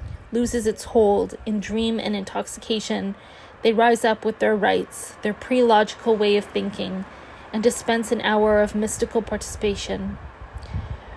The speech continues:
When the logical superstructure dissolves and the cortex, tired of the onslaught of the pre-lunar stock, opens the eternally contested border of consciousness,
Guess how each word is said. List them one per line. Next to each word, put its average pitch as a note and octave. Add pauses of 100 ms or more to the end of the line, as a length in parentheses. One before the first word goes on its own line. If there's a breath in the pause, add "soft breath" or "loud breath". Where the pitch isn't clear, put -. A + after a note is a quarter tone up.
When B3+
the B3+
logical B3+
superstructure B3
dissolves A3
and G#3
the G3
cortex, A3+
tired A3+
of A3+
the G#3+
onslaught A3 (120)
of G#3
the G#3
pre-lunar A#3
stock, G#3 (460 loud breath)
opens B3
the G#3
eternally A#3
contested G3+
border G3+
of G3
consciousness, G3